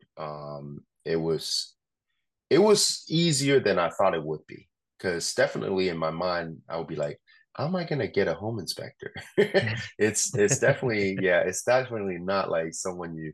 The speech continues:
Speaker 1: you're just finding a server in a restaurant or finding a bartender in a restaurant.
Speaker 2: Right.
Speaker 1: Um,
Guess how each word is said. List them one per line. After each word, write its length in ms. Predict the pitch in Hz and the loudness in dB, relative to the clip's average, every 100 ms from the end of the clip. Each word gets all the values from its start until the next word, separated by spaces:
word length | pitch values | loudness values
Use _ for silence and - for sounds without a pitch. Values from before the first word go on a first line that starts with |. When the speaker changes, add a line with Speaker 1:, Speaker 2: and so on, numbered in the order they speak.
| - - - | -14 -20 -12
Speaker 1:
you're 120 | 82 82 | -8 -4
just 180 | 85 | -2
finding 320 | - 87 85 80 | 0 0 0 -2
a 40 | |
server 420 | - 92 90 80 | 0 0 2 0
in 100 | 78 73 | -2 -2
a 40 | |
restaurant 580 | 78 82 - 73 73 - | -4 -4 -4 -6 -6 -8
or 300 | 78 78 76 | -4 -4 -4
finding 320 | - 85 82 78 | -4 -4 -2 -6
a 40 | |
bartender 500 | 69 85 85 82 78 | -2 -2 -2 -6 -10
in 100 | 73 | -12
a 40 | - | -14
restaurant. 420 | - - - - _ - - _ - | -12 -10 -12 -12 _ -20 -20 _ -12
Speaker 2:
Right. 260 | 101 76 73 | -6 -2 -2
Speaker 1:
Um, 420 | 71 69 69 | -2 -4 -8